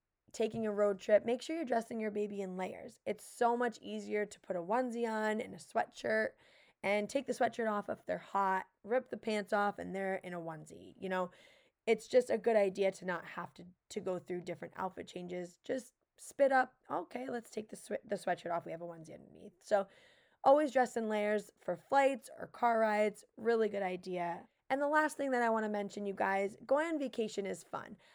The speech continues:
I think a lot of the time people stress out about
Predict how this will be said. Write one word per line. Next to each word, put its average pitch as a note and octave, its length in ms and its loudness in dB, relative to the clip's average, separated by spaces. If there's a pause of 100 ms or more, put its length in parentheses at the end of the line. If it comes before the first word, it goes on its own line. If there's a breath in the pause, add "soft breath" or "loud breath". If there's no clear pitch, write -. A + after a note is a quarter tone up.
(100 soft breath)
I A3 120 2
think C#4 420 -2
a B3 80 4
lot A3+ 260 6
of A3 80 -2
the G#3+ 80 -2
time G3+ 320 -2
people G3+ 300 -8
stress - 320 -2
out F3+ 160 2
about F#3 280 0